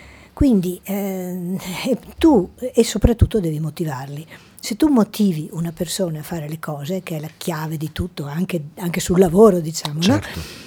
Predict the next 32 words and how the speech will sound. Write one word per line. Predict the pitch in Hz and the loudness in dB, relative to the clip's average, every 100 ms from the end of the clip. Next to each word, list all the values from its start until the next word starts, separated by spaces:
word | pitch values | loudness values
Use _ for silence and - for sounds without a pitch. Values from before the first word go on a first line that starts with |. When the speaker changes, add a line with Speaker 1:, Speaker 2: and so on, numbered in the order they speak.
| - - - | -18 -18 -10
Speaker 1:
Eh, | - | -8
poi | - 415 - | -2 0 2
quella, | - 208 175 170 208 262 | 6 6 6 2 -2 0
le | 220 | -2
sue | - | 0
capacità | 294 220 208 214 180 | -2 -2 -2 -2 -4
le | 165 | -4
tira | 160 214 160 | -2 -2 -2
fuori | - 190 226 180 | -2 2 2 0
e | - | -4
le | 294 | -2
hanno | 302 320 | 0 -2
tutti. | 208 214 - 156 - - - - - - | -2 -4 -4 -12 -12 -18 -20 -20 -20 -6
Speaker 2:
Anche | 120 123 | 2 6
perché | 127 117 | 6 8
il | 139 | 10
metro | 131 143 131 | 10 10 8
di | 123 | 6
giudizio | 110 127 151 113 | 6 6 6 4
è | |
molto | 98 98 87 | 4 2 0
soggettivo | 92 82 85 107 82 76 | -2 -4 -4 -4 -4 -4
alla | 76 | -8
fine, | 73 78 65 76 | -8 -8 -6 0
no? | 92 92 - - - - - - - | 4 4 2 -12 -18 -18 -18 -20 -14
Speaker 1:
Eh, | - 185 180 190 | -2 2 2 0
oddio, | 170 180 175 - | 0 4 2 2
su | - 160 | -6 -6
certe | - 170 165 | -4 -4 -6
cose | - 190 185 160 | 0 4 4 2
no, | 180 | -2
perché | 175 151 - 170 - | -2 -6 -6 -6 -8